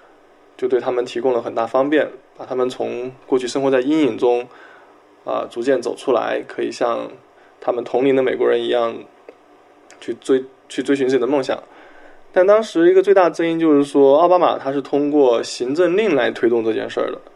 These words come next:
他没有经过国会。而根据宪法来说呢，是国会才是享有对于移民事务的权利。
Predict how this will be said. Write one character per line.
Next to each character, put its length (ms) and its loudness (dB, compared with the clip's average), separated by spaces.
他 120 -8
没 120 2
有 140 4
经 200 -4
过 100 2
国 200 -6
会。 220 0
而 80 -6
根 120 0
据 100 4
宪 180 0
法 100 0
来 140 -2
说 200 0
呢， 160 2
是 100 -4
国 240 -2
会 240 2
才 160 -6
是 140 -4
享 260 -4
有 240 0
对 120 2
于 120 -2
移 140 -4
民 180 0
事 220 -2
务 160 0
的 160 -8
权 280 -4
利。 200 0